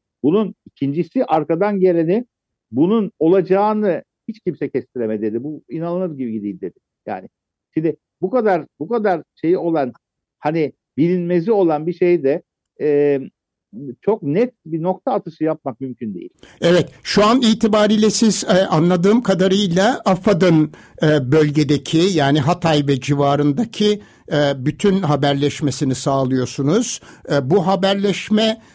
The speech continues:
Speaker 2: e, hangi noktalarla yani Ankara bağlantısı da dahil mi?
Speaker 1: Hayır, hayır. O yerel. Bütün olay yerelde zaten. Bütün işin, işin yüzde doksanı, yüzde doksan beşi yerelde. Ankara ile irtibatı zaten G S M'den sağlıyorlar. Orada bir sıkıntı yok.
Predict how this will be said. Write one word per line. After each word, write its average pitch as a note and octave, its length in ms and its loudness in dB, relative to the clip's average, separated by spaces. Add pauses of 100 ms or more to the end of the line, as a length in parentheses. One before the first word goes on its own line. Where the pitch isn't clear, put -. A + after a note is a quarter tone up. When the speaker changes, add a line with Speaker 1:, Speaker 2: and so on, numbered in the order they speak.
(140)
Speaker 2:
e, E3+ 40 -2
hangi F3 680 0
noktalarla E3 680 0
yani E3+ 260 0
Ankara F3 540 -2
bağlantısı E3+ 640 -2
da F3 180 -2
dahil D#3 340 0
mi? D#3+ 280 0 (1120)
Speaker 1:
Hayır, A3+ 240 0
hayır. G3+ 280 -2
O A3 200 -4
yerel. A3 460 -2 (140)
Bütün A3 220 -6
olay G#3 340 0
yerelde F3+ 420 2
zaten. C3+ 380 -6
Bütün F3 220 -6
işin, D#3+ 360 -10 (180)
işin D#3 180 -10
yüzde D#3+ 360 -4
doksanı, D#3 440 -4
yüzde D3 260 -6
doksan D3 340 -8
beşi D3+ 160 -10
yerelde. E3 420 -2 (280)
Ankara G3 440 -4
ile F#3 180 0
irtibatı F#3 540 -4
zaten D3 480 -4
G D3+ 160 -4
S E3+ 140 -8
M'den C3 320 -8
sağlıyorlar. D3+ 440 -2
Orada C3 220 -6
bir C#3 60 -12
sıkıntı - 400 -10
yok. A2+ 120 -4